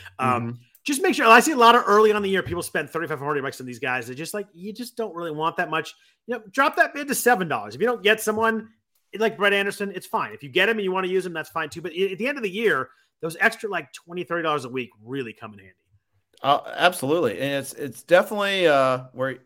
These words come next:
Speaker 2: if you get to that, "Oh, I hope I didn't get this guy. What are you
Speaker 1: Yeah.
Speaker 2: doing?"
Speaker 1: Exactly.
Speaker 2: And that
Speaker 1: There's
Speaker 2: happens.
Speaker 1: it
Speaker 2: It
Speaker 1: happens
Speaker 2: does
Speaker 1: all the
Speaker 2: happen.
Speaker 1: time. Yes, it
Speaker 2: Yeah.
Speaker 1: does.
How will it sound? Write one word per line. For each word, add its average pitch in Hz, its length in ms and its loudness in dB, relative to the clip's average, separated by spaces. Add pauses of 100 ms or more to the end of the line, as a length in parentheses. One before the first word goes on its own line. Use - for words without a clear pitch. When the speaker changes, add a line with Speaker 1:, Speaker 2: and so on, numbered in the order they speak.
Speaker 2:
if 143 160 -10
you 151 80 -6
get 208 160 -6
to 196 80 -8
that, 147 240 2
"Oh, 120 100 -2
I 101 140 -4
hope 117 180 -8
I 104 80 -4
didn't 98 200 -12
get 110 140 -12
this - 160 -14
guy. - 220 -14
What 104 320 0
are 294 40 -2
you 117 160 -4
Speaker 1:
Yeah. - 160 -8
Speaker 2:
doing?" 185 400 -6 (120)
Speaker 1:
Exactly. 185 400 6
Speaker 2:
And 254 100 8
that 233 40 6
Speaker 1:
There's 180 200 4
Speaker 2:
happens. - 460 -4
Speaker 1:
it 165 120 0
Speaker 2:
It 143 60 -2
Speaker 1:
happens 214 280 6
Speaker 2:
does - 20 -4
Speaker 1:
all 175 220 4
the 202 60 -4
Speaker 2:
happen. - 80 -6
Speaker 1:
time. 156 300 -2
Yes, 147 340 -6
it 127 120 -10
Speaker 2:
Yeah. 160 140 2
Speaker 1:
does. - 160 -16